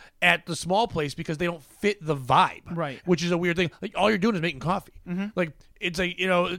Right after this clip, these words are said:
Speaker 1: what's the difference between the Starbucks barista and the barista that was there? Well, the Starbucks barista has to be at the counter or she's fired.
Speaker 2: Mm-hmm.
Speaker 1: And I kinda like that.
Speaker 2: Yeah.
Speaker 1: I kinda like that she,
Speaker 2: And
Speaker 1: there's some pressure on her. This other one's like, "Well, I own it. It's not a big deal." It's more about just the atmosphere. It's like,
Speaker 2: Mm-hmm.
Speaker 1: yeah, you can't pay your bills on atmosphere,
Speaker 2: Yeah.
Speaker 1: bitch.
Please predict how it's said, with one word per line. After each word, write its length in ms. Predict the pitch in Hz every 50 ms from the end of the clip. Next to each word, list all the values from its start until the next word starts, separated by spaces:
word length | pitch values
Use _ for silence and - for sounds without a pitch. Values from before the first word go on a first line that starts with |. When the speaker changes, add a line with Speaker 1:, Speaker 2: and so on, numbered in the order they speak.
| 175 180
Speaker 1:
what's 200 | 190 214 - -
the 80 | 214
difference 200 | 180 220 220 175
between 160 | 180 202 196
the 60 | 185 156
Starbucks 360 | - 190 190 196 202 180 -
barista 440 | 180 185 175 175 - - 190 180 170 - _ -
and 100 | 170 175
the 60 | 175
barista 240 | 160 165 180 175 - 185
that 80 | 175 170
was 120 | 175 175
there? 220 | 202 262 202 107 - - - _
Well, 120 | - 147 143
the 40 | -
Starbucks 280 | 202 220 330 262 175
barista 440 | - 156 151 143 135 - 170 160 160 - - - _ - - - - - - -
has 260 | - 147 175 190 180 -
to 140 | - 185 156 139 123 - -
be 160 | 190 180 180
at 140 | 175 160 -
the 60 | 151
counter 320 | - 165 214 247 208 180 180
or 180 | - 185 175
she's 220 | - - 185 165 -
fired. 440 | - - 269 285 277 190 131 - 104
Speaker 2:
Mm-hmm. 100 | - -
Speaker 1:
And 100 | 165 175
I 80 | 185
kinda 360 | 185 - - 190 226 233 233 226
like 240 | 240 269 294 - -
that. 220 | 151 131 95 90 -
Speaker 2:
Yeah. 260 | 170 208 202 156 127 -
Speaker 1:
I 60 | - -
kinda 240 | - 226 254 233
like 220 | 208 214 233 269 -
that 120 | 214 185
she, 60 | 196
Speaker 2:
And 80 | 220 208
Speaker 1:
there's 160 | 208 202 -
some 100 | - 185 -
pressure 400 | - - 247 302 - - - 156
on 160 | 151 156 151
her. 220 | 139 139 139 151 - - - -
This 120 | 196 170 -
other 220 | 202 294 330 254
one's 180 | 208 190 175 180
like, 140 | 170 147 - - - -
"Well, 80 | - -
I 160 | - 214 220 220
own 240 | 196 185 165 160
it. 120 | 165 185 -
It's 100 | 156 156
not 100 | 196 196
a 40 | 180
big 140 | 170 160
deal." 160 | 143 147 139 143
It's 140 | - 170 -
more 200 | 170 214 254 254
about 240 | 226 185 190 180 180
just 140 | - 139 -
the 100 | 175 180 -
atmosphere. 580 | - 139 143 156 151 143 - - 156 160 160 160
It's 120 | 170 175
like, 100 | 190 185
Speaker 2:
Mm-hmm. 60 | 180 262
Speaker 1:
yeah, 80 | 202 - - - -
you 80 | - -
can't 200 | - 226 233 -
pay 120 | 190 196
your 100 | 214 190
bills 220 | 156 208 202 185 175
on 80 | 180
atmosphere, 340 | 226 277 277 185 127 143 135
Speaker 2:
Yeah. 100 | 131 160
Speaker 1:
bitch. 120 | 190 -